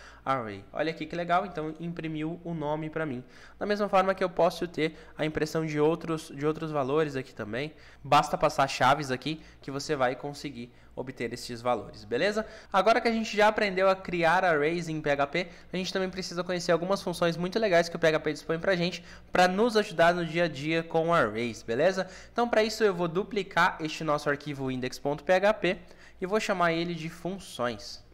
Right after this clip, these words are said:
Beleza? Vou carregar esse funções no nosso navegador aqui, beleza? Carreguei. Ele tá com o mesmo conteúdo, tá?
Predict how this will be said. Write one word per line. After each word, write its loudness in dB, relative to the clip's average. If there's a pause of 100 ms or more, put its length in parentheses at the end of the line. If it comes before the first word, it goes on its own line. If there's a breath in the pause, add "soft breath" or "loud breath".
(760 soft breath)
Beleza? -6 (260 loud breath)
Vou 0
carregar 4
esse -4
funções -4
no -6
nosso -4
navegador -4
aqui, -6 (260)
beleza? -4 (480)
Carreguei. -2 (280 loud breath)
Ele 0
tá 4
com -2
o -2
mesmo 2
conteúdo, 2
tá? 2